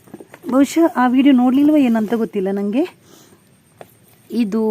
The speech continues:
ಮಲ್ಲಿಗೆ ಗಿಡ ಬೇಕು ಅಂತ ತುಂಬ ಜನ ಕೇಳ್ತಿದ್ರು. ಹಾಗಾಗಿ ನನ್ನಲ್ಲಿ ಒಬ್ಬರು ಸಬ್ಸ್ಕ್ರೈಬರ್, ನನ್ನ ಸಬ್ಸ್ಕ್ರೈಬರು, ಅವರು ನನಗೆ ಹೇಳಿದರು, "ಗಿಡ ಉಂಟು ಮೇಡಮ್" ಅಂತ, "ಯಾರಿಗಾದರೂ ಬೇಕು ಅಂತಾದರೆ ಹೇಳಿ" ಅಂತೇಳಿ. ಹಾಗಾಗಿ ನಾನೊಂದು ವಿಡಿಯೋ ಮಾಡಿದ್ದೆ. ಯಾರಿಗಾದರೂ ಗಿಡ ಬೇಕು ಅಂತಾದರೆ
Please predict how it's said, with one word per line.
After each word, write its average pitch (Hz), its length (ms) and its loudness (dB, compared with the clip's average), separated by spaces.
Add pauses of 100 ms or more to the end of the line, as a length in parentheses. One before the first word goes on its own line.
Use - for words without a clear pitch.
(320)
ಮಲ್ಲಿಗೆ 294 500 4
ಗಿಡ 220 380 0
ಬೇಕು 262 340 -2
ಅಂತ 233 220 0
ತುಂಬ 254 380 4
ಜನ 233 260 0
ಕೇಳ್ತಿದ್ರು. 233 540 -2
ಹಾಗಾಗಿ 233 560 -4 (460)
ನನ್ನಲ್ಲಿ 277 340 4
ಒಬ್ಬರು 233 160 -4
ಸಬ್ಸ್ಕ್ರೈಬರ್, 220 680 -2
ನನ್ನ 220 240 0
ಸಬ್ಸ್ಕ್ರೈಬರು, 220 840 -4 (540)
ಅವರು 247 200 -2
ನನಗೆ 233 300 -2
ಹೇಳಿದರು, 233 520 -2 (480)
"ಗಿಡ 214 240 -4
ಉಂಟು 220 260 -4
ಮೇಡಮ್" 190 280 -6
ಅಂತ, 190 160 -10
"ಯಾರಿಗಾದರೂ 202 460 -6
ಬೇಕು 226 340 -6
ಅಂತಾದರೆ 208 340 -10 (680)
ಹೇಳಿ" 269 340 -2
ಅಂತೇಳಿ. 202 340 -10 (960)
ಹಾಗಾಗಿ 320 480 2
ನಾನೊಂದು 294 340 4
ವಿಡಿಯೋ 277 260 4
ಮಾಡಿದ್ದೆ. 233 300 0
ಯಾರಿಗಾದರೂ 226 540 -2
ಗಿಡ 226 340 -2
ಬೇಕು 233 300 -2
ಅಂತಾದರೆ 208 480 -4